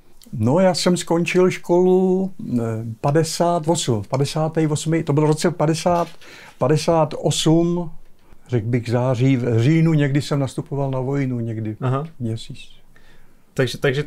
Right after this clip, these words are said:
Speaker 2: tahle
Speaker 1: Měli
Speaker 2: vlast-, fotografie
Speaker 1: z roku
Speaker 2: je z, z
Speaker 1: padesát osm.
Speaker 2: roku padesát osm.
Speaker 1: Padesát osm, to už je včera.
Speaker 2: No, včera, no. To bude za
Speaker 1: Tady
Speaker 2: chvilku
Speaker 1: byli
Speaker 2: nějaký
Speaker 1: d-,
Speaker 2: rok.
Speaker 1: aeroklub tady měl,
Speaker 2: Aha.
Speaker 1: eh,
Speaker 2: Moravy.
Speaker 1: Moravy, no.
Speaker 2: Vidím, vidím.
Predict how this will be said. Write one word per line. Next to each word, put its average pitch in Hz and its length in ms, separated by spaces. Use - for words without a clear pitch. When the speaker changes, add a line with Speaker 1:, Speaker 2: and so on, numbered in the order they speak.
Speaker 2:
tahle 151 240
Speaker 1:
Měli 147 160
Speaker 2:
vlast-, 117 120
fotografie 139 800
Speaker 1:
z 110 100
roku 151 120
Speaker 2:
je 143 100
z, - 40
z - 20
Speaker 1:
padesát 151 240
osm. 156 100
Speaker 2:
roku 131 260
padesát 123 440
osm. 107 400
Speaker 1:
Padesát 127 540
osm, 120 300
to 123 180
už 123 180
je 151 60
včera. 113 460
Speaker 2:
No, 143 300
včera, 120 480
no. 107 300
To 131 100
bude 123 140
za 123 120
Speaker 1:
Tady 131 220
Speaker 2:
chvilku 151 160
Speaker 1:
byli 151 80
Speaker 2:
nějaký 113 280
Speaker 1:
d-, 113 120
Speaker 2:
rok. 110 100
Speaker 1:
aeroklub 151 520
tady 143 240
měl, 139 300
Speaker 2:
Aha. 143 200
Speaker 1:
eh, - 20
Speaker 2:
Moravy. 127 520
Speaker 1:
Moravy, 120 480
no. 117 380
Speaker 2:
Vidím, 113 320
vidím. 113 360